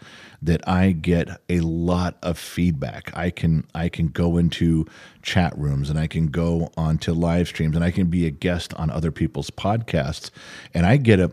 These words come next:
I get a real feel for things out there in the world, just, just the general population. There are so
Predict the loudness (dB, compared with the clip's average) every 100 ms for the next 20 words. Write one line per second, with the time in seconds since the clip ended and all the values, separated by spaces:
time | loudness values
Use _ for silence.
0 | -4 -2 2 4 4 4 4 2 -2 4
1 | 6 6 0 -8 _ -4 -2 -2 2 4
2 | 4 4 0 2 4 4 4 2 2 2
3 | 0 -2 -4 -6 -6 0 4 4 2 0
4 | -2 0 2 2 2 -2 -4 -18 -20 -20
5 | -8 4 6 6 2 0 0 4 4 6
6 | 2